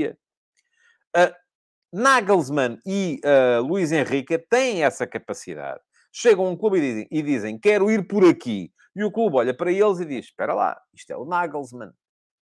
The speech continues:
Estava no Bayern. Espera lá, isto é o Luís Enrique, era o selecionador de Espanha." E vão. Se chegar lá um Spalletti ou um, eh, Ruben Amorim, eles olham para ele, "Pá, mas tu vens de onde?" "Ah, e tal, eu, eh, treinei na Rússia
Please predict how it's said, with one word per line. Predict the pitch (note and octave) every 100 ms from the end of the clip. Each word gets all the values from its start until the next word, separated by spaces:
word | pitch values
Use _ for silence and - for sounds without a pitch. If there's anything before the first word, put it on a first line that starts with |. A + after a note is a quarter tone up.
| _
Estava | - F#2 F2+
no | A#2
Bayern. | B2+ E3 G3 F#3 E3+ D#3 F#2+ - _ _ _ _ _ _
Espera | G#2+ C3+
lá, | G#3 G3+
isto | D#3+ -
é | G#2+
o |
Luís | G#2+ C#3+ C3+
Enrique, | F#3+ G3 A#3+ A3+ B2
era | G#2
o |
selecionador | - B2+ - C3 D#3 F3
de |
Espanha." | - A#3 A3+ F#3+ D3 - _ _ _ _
E | - A#3+
vão. | C#4 A3 F3+ F3+ _ _
Se | - - C#4+
chegar | B3+ A#3 F#3+
lá | C3 G#2+
um | B2+ D#3 D3
Spalletti | - D#3 A2+ E2+ - D#2 D#2 D2+
ou | - D3+ D3+
um, | D#3 D#3 C3 A2
eh, | G#2+ G2
Ruben | D#3 D#3 C#3
Amorim, | A#2+ G#2+ F2+ D2 D2+ _ _ -
eles | A3+
olham | A3+ A3
para | G#3
ele, | G3+
"Pá, |
mas | F3+ F#3+
tu | - A#3+
vens | A3 F3+
de | E3+
onde?" | A2 D#2 B1 _ _ _ _ _ _ _ _ _ _
"Ah, | G3+ A#3 A3
e | G3
tal, | G3+ G#3+ G#3 F#3+
eu, | F3+ F#3+ F#3+ F#3+
eh, | F#3+ F#3
treinei | F3+ G3 F3+ F3 F#3+ F#3+ F3+ E3
na | D#3
Rússia | - F#3 A3+ G3 - F#3 E3+ D#3+